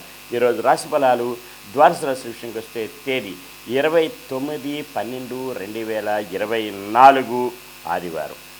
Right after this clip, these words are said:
స్వస్తి శ్రీ చాంద్రమానేన క్రోధి నామ సంవత్సరం, మార్గశీర్ష మాసం, దక్షిణాయనం, హేమంత ఋతువు, కృష్ణపక్షం,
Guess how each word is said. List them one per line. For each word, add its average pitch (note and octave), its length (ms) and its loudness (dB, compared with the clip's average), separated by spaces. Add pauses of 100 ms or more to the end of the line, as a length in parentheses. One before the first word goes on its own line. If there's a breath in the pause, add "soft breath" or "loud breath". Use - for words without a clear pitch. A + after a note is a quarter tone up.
(140)
స్వస్తి E3 280 -4
శ్రీ E3 300 -4 (140)
చాంద్రమానేన D3 760 0
క్రోధి A#2 500 -6 (180)
నామ F2+ 300 -12
సంవత్సరం, B2+ 520 -10
మార్గశీర్ష A#2 680 -8
మాసం, F#2 560 -12
దక్షిణాయనం, A2 760 -6
హేమంత C#3+ 380 0
ఋతువు, G2+ 360 -4 (100)
కృష్ణపక్షం, D3 760 -2